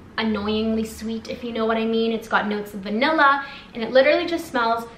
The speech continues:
like you're by the fireplace. In a good way, though, not, like, a gross way.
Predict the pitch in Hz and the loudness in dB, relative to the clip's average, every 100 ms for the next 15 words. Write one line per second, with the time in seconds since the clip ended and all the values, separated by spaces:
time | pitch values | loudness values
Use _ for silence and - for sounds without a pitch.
0 | - 240 247 233 208 202 196 - - - | -10 -4 -2 2 4 2 0 0 0 -6
1 | - - - - 294 294 208 185 - 220 | -12 -14 -16 -4 0 0 -2 -4 -6 -2
2 | - - - - - 107 - - - - | -2 0 -6 -8 -12 -10 -8 -10 -12 -14